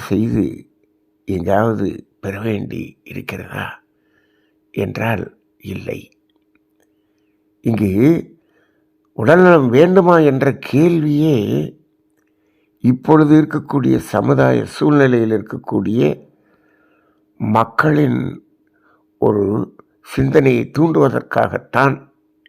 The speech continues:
இப்படி ஒரு தலைப்பை இங்கு சிந்தனையாக எடுத்துக்கொண்டிருக்கிறோம். ஆக,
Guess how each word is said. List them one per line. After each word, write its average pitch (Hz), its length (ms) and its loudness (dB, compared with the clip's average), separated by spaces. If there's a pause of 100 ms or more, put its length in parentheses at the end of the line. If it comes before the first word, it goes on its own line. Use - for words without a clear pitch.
(400)
இப்படி 151 380 4
ஒரு 117 200 2
தலைப்பை 104 400 -2 (280)
இங்கு 95 240 -8 (720)
சிந்தனையாக 117 640 -2 (160)
எடுத்துக்கொண்டிருக்கிறோம். - 960 -12 (1400)
ஆக, 127 200 -6